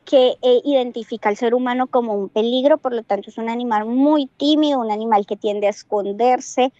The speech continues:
como les decía, a trepar, a pesar de su gran tamaño, son muy buenos trepadores,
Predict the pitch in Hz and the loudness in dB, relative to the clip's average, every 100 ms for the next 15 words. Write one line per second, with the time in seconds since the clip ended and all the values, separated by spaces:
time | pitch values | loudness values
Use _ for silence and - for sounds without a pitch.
0 | _ - 240 233 214 214 208 226 233 226 | _ -6 0 2 2 2 0 2 2 0
1 | 220 208 - 226 240 233 208 208 - 247 | -2 -2 2 0 0 -4 -4 -6 -6 -2
2 | 220 214 214 214 220 220 226 240 247 262 | 0 0 0 -2 -2 -4 -6 -6 -4 -2
3 | 233 233 226 - 233 - 196 202 233 262 | -4 -4 -6 -4 -4 2 4 6 4 2